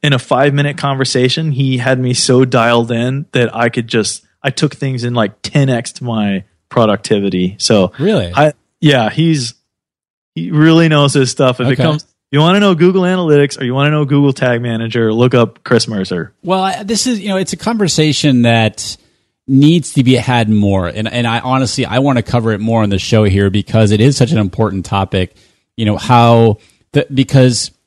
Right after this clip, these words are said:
Speaker 2: the more we get into pixels, obviously this is where Facebook has, has, has gone, and this n-, quote unquote new base Facebook pixel is really, we're calling it the base pixel because it really is the base of all their ad products that are coming out.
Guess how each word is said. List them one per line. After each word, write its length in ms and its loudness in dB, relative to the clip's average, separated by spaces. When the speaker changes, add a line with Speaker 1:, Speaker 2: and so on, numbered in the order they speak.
Speaker 2:
the 160 0
more 420 4
we 220 2
get 160 0
into 400 0
pixels, 1000 0
obviously 480 0
this 220 -4
is 120 -8
where 200 -4
Facebook 420 -4
has, 400 -4
has, 380 0
has 220 -4
gone, 640 -2
and 480 -6
this 420 0
n-, 240 2
quote 260 0
unquote 340 0
new 480 2
base 400 2
Facebook 460 -2
pixel 480 -4
is 220 -4
really, 520 2
we're 200 0
calling 320 2
it 120 0
the 80 -2
base 340 0
pixel 360 -2
because 280 -2
it 120 -2
really 300 0
is 260 -2
the 120 -2
base 560 -4
of 180 -4
all 360 0
their 260 0
ad 300 -6
products 400 -2
that 120 -4
are 80 -6
coming 380 -6
out. 360 -8